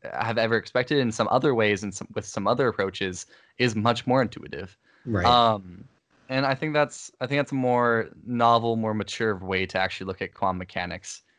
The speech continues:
Speaker 1: You know, because all too often it's just seen as this, as this thing that A, is difficult to understand, which is right, but B,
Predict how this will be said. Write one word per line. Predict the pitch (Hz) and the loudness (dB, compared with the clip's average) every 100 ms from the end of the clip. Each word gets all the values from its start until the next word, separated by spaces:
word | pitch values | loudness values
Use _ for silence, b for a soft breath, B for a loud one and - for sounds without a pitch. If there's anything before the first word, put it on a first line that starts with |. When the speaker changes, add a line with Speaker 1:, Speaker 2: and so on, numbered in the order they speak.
| _ | _
Speaker 1:
You | - | -6
know, | 95 92 | -4 -4
because | 110 123 | -2 4
all | 131 | 4
too | 123 120 | 4 4
often | 104 - 98 | 4 2 -8
it's | 92 | -8
just | 98 - | -12 -10
seen | 95 | -8
as | 92 90 | -8 -8
this, | 90 - - _ _ _ _ _ _ _ _ _ | -10 -10 -16 _ _ _ _ _ _ _ _ _
as | 110 110 | -2 0
this | 117 113 - _ | -2 -8 -14 _
thing | 127 127 123 113 | 4 4 2 2
that | 107 107 - - - - | 2 2 -4 -16 -16 -4
A, | 120 120 | -2 0
is | 110 | -2
difficult | - 113 - 110 | -6 -8 -6 -6
to | 107 | -4
understand, | 101 - 101 107 | -6 -6 -6 -6
which | - - | -12 -16
is | 104 - | -14 0
right, | 117 104 92 b b b | 2 2 -2 b b b
but | 123 123 | -2 -2
B, | 139 143 127 113 101 | -4 0 2 2 -2